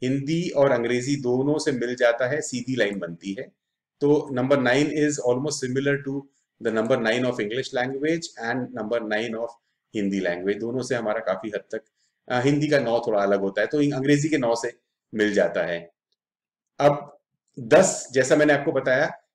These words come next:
कि उर्दू ल-, अ, right to left लिखी जाती है, लेकिन उर्दू का number system left to right लिखा जाता है।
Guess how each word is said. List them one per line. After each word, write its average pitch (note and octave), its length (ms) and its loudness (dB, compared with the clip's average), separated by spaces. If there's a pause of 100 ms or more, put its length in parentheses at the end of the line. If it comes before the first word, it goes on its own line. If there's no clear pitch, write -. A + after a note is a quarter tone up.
(120)
कि D3 260 -2
उर्दू D3 540 2 (800)
ल-, A#2+ 440 -2
अ, G#2 280 2
right C#3 320 4
to E3+ 120 6
left E3+ 140 2
लिखी D#3+ 180 -2
जाती E3 380 2
है, F3 60 0
लेकिन D3+ 220 -2
उर्दू B2+ 240 -4
का D3 100 4
number B2 260 2
system C#3 320 -4
left A2 220 0
to - 100 -12
right G2+ 280 -4
लिखा F#2+ 180 -8
जाता F#2 280 -2
है। F2+ 120 -6